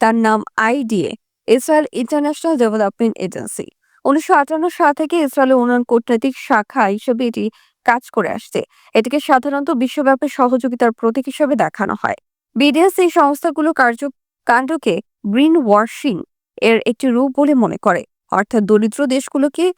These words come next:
পরিবেশগত ও কৃষি প্রকল্প বাস্তবায়নের মাধ্যমে ইসরায়েল একটি নেতিবাচক, অর্থাৎ দরিদ্র দেশগুলোকে পরিবেশগত ও কৃষি প্রকল্প বাস্তবায়নের মাধ্যমে ইসরায়েল একটি ইতিবাচক ভাবমূর্তি তৈরি করে, কিন্তু একই সঙ্গে ফিলিস্তিনি পরিবেশ ও কৃষিকে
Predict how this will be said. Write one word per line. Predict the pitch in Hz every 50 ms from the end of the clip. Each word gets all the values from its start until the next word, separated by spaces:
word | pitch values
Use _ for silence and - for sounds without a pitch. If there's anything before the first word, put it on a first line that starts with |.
| _ _ _ _ _ -
পরিবেশগত | 254 262 277 262 294 302 - - - 302 277 269 - 349 370
ও | - -
কৃষি | - 294 285 269 - 370 370 -
প্রকল্প | 320 311 - - 285 262 254 254 233 220
বাস্তবায়নের | 208 202 - - 226 220 220 214 208 202 185
মাধ্যমে | 185 175 175 - - 254 254 277 330 285
ইসরায়েল | 233 - - 214 202 196 185
একটি | 185 - - 214
নেতিবাচক, | 202 202 208 - 269 285 277 277 240 - - 226 - - _ _ _ _ _ _ -
অর্থাৎ | 233 277 - - 285
দরিদ্র | 254 277 262 254 294 262 339 339 277 247 240
দেশগুলোকে | 220 262 - - - 339 339 330 285 - 208 175 170 185 226 - _
পরিবেশগত | - 285 294 302 294 339 - - - 320 294 - 392
ও | 359 - -
কৃষি | 285 269 262 - 294 262
প্রকল্প | - 254 247 - 269 262 262 294 247
বাস্তবায়নের | 233 208 208 - - - 262 269 269 254 220 185 185
মাধ্যমে | 180 175 180 - - 240 247 294 392 453 _ - _ _ _ -
ইসরায়েল | 208 233 233 269 262 262 262
একটি | 262 - - 277 - -
ইতিবাচক | 226 214 254 247 233 240 233 - 285 262 190 208
ভাবমূর্তি | 208 220 202 - 220 214 233 - - 277 226
তৈরি | 240 190 165 - -
করে, | - 156 117 - - _ _ _ _ _ _
কিন্তু | - 311 294 - 381 294 262
একই | 233 - 294 -
সঙ্গে | - 359 339 320 359 349
ফিলিস্তিনি | - 311 262 254 269 - - 285 269 285 -
পরিবেশ | - 233 208 202 214 269 285 - -
ও | 294 269 -
কৃষিকে | - 269 277 - - 320 - - 190